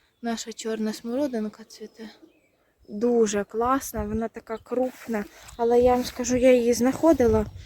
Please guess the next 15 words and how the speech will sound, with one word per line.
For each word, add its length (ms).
<laughs> 320
по 140
всій 260
ділянці. 640
За 200
будинком, 960
і 20
де 200
вона 200
тільки 260
не 160
росла. 500
За 140
одним 380
будинком, 520